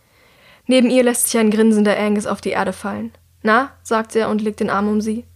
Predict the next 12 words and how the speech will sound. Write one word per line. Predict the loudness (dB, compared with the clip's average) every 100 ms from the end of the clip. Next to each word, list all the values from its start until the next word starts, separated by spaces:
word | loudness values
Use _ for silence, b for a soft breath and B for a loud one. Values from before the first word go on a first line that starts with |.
| _
„Wie | 2
gefällt | 2 -2 -6
es | -8 -12
dir?“ | -14 -14 -20 _ _ b b b b b b b
Amüsiert | 0 2 0 -2 -2
schaut | -6 -4
Rhea | -4 -4
ihn | -4 -6
an. | -6 -8 -12 _ _ _ _ _
„Doch | -2 -2
so | -8
schnell?“ | -6 -2 0 0 -2